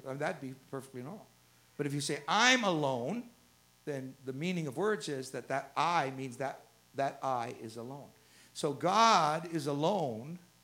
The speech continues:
and he said, "I am God, and there is none else.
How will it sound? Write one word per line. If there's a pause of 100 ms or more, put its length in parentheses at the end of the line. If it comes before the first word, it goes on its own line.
(800)
and
he
said,
"I
am
God,
and
there
is
none
else.